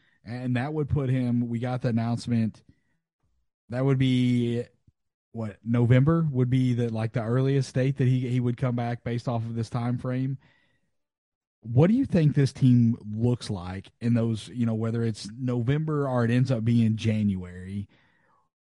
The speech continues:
What do you think this team looks like? What's the record gonna look like for this team next year without that defensive anchor? Because we had, when Jaren was down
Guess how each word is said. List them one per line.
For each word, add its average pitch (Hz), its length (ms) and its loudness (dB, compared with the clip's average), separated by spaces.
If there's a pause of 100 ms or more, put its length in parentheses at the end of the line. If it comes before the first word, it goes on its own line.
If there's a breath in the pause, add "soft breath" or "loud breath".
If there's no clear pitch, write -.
(160)
What 131 160 2
do 190 40 4
you 208 80 4
think 185 220 0
this 147 160 -2
team 127 280 0
looks 104 280 -2
like? 92 240 -8
What's 131 220 0
the 156 60 0
record 120 400 0
gonna 107 160 0
look 104 200 0
like 98 200 -4
for 110 120 -6
this 104 160 -4
team 110 200 -2
next 104 300 -4
year 104 260 -2 (320 loud breath)
without 147 440 2
that 101 180 -4
defensive 98 500 -4
anchor? 92 300 -8
Because 113 460 0
we 127 200 0
had, 135 600 -2 (640 soft breath)
when 123 360 2
Jaren 147 380 2
was 135 240 0
down 113 640 -2